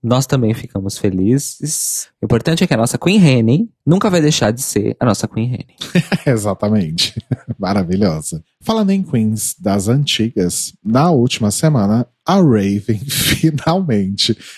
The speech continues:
Speaker 2: recebeu a estatueta do Emmy que ela ganhou em setembro, né? Estamos em janeiro, mas ok,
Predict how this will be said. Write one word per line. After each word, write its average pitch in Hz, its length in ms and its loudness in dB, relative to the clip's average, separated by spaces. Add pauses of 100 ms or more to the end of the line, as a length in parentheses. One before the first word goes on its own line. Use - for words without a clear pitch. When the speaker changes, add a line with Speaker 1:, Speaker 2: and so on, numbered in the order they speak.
(220)
Speaker 2:
recebeu 120 680 2
a 110 80 2
estatueta 120 720 0
do 113 240 2
Emmy 95 300 0
que - 120 -6
ela 101 120 0
ganhou 104 300 0
em 101 120 0
setembro, 104 800 -2 (280)
né? 92 340 0
Estamos 82 360 -2
em 85 120 0
janeiro, 101 600 0 (420)
mas 87 260 -2
ok, 90 520 0